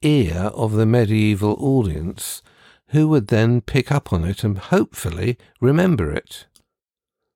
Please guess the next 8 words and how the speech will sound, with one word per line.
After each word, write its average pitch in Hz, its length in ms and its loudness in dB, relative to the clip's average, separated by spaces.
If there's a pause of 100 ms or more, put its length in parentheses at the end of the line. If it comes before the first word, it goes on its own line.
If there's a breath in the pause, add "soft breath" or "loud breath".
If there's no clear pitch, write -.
(320)
The 139 120 2
morality 127 720 2
characters 123 1300 -4 (580 soft breath)
in 117 340 0
pantomime 101 880 -2 (160)
very 127 360 2
often 110 380 0
speak - 680 -4